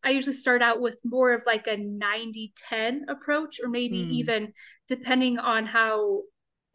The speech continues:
Speaker 1: where the athlete's at, maybe, like, a ninety-five five percent approach. And
Speaker 2: Mm.
Speaker 1: we start with a lower amount of in-, intensity, um, but we do throw in the sprinting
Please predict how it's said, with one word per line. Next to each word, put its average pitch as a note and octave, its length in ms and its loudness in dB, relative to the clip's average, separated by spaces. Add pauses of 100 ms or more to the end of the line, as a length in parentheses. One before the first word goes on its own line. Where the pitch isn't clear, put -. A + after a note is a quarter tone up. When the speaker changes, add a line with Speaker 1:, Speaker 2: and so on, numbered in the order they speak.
Speaker 1:
where B3+ 200 6
the B3 100 4
athlete's A#3+ 420 2
at, G#3+ 180 2
maybe, A3 240 0
like, G#3 260 -2
a A3 100 -4
ninety-five G#3+ 680 0 (200)
five D4+ 380 6 (760)
percent A3+ 440 0
approach. A3 500 -2
And A#3+ 140 2
Speaker 2:
Mm. - 20 -2
Speaker 1:
we B3+ 80 2
start C4 300 4
with C#4+ 120 0 (120)
a B3+ 80 0
lower A#3 240 6
amount C4 260 4
of C#4+ 100 2 (160)
in-, - 160 -6
intensity, B3 760 -2 (420)
um, B3 600 6 (580)
but D4+ 240 8
we C#4 200 6
do D4 260 6
throw D4+ 340 4
in C4+ 160 6
the B3+ 80 0
sprinting A#3 840 -4